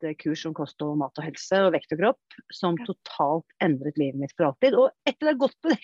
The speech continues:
Speaker 1: kurset i to dager, så går jeg tur med venninne, og vi har gått på hundre sånne slankekurs sammen.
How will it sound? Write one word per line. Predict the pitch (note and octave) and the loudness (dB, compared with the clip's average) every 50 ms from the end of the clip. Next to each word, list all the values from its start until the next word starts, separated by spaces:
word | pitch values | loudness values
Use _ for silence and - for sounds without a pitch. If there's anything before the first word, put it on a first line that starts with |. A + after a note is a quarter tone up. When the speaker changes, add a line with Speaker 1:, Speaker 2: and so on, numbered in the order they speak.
| - - | -8 -20
Speaker 1:
kurset | - - - - - - - | -16 -14 -12 -8 -6 -6 -6
i | - _ _ _ _ _ - | -6 _ _ _ _ _ -8
to | - C#4 C4+ D#4 C4 | -6 -2 -2 0 2
dager, | C4 A#3+ G3 G3 C4 E4+ D#4+ - _ _ _ _ _ _ _ _ _ _ _ _ _ _ _ _ _ _ _ _ _ | 2 2 2 2 0 -2 -4 -4 _ _ _ _ _ _ _ _ _ _ _ _ _ _ _ _ _ _ _ _ _
så | - A3 G3 | -6 -2 -2
går | G3 F#3+ G3 | 0 0 -2
jeg | G3 - - | -4 -6 -6
tur | - E3+ D#3 | -6 -6 -4
med | E3 D#3+ E3+ F3+ | -4 -4 -4 -2
venninne, | F#3 F3+ D#3+ D3 E3+ F#3 | -2 -2 -2 -2 -2 -2
og | F#3 E3+ | 0 2
vi | E3 E3 F3+ | 2 2 2
har | F3 | 2
gått | E3+ D#3 - _ | 0 -4 -6 _
på | E3 D3+ F3+ | -10 -6 -4
hundre | F#3+ E3+ D3 C#3 D3 D#3 | -2 -2 -2 -4 -6 -6
sånne | C#3+ D#3 D3 D3 C#3+ | -6 -6 -6 -6 -4
slankekurs | - E3 D3+ C#3 B2 B2 - - D3 C#3+ C3+ - - | -2 -2 -2 -2 -4 -10 -10 -6 -6 -6 -4 -2 -4
sammen. | C3+ C#3 D3+ F#3 G#3+ - | -4 -2 0 -2 -2 -2